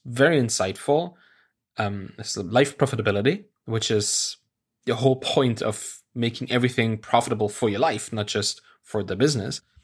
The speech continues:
But it will still be a noticeable change. The cushion that you had as an employee will be gone. If your business fails, you won't continue to get paid for a month or a couple. There's no severance package.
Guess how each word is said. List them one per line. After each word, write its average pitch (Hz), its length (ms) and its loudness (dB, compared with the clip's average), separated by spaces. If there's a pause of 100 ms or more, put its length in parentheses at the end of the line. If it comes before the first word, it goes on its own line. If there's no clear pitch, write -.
(380)
But 185 160 6
it 202 60 6
will 185 80 6
still 226 280 4
be 220 180 2
a 185 80 0
noticeable 139 680 2
change. - 580 -8 (800)
The 120 60 -2
cushion - 560 0 (280)
that 117 160 2
you 117 80 2
had 110 200 4
as 107 140 0
an 104 100 0
employee 107 420 0
will 139 140 6
be 147 100 2
gone. 117 340 -2 (340)
If - 140 -6
your 139 100 4
business 147 300 2
fails, 190 460 2
you 185 120 4
won't 156 260 2
continue 131 380 2
to 117 100 -2
get 101 180 -6
paid 101 200 -4
for 95 180 -6
a 92 40 -8
month 101 400 -6
or 98 80 -8
a 104 40 -12
couple. - 340 -6
There's 123 260 0
no 156 100 4
severance 113 520 2
package. - 600 -10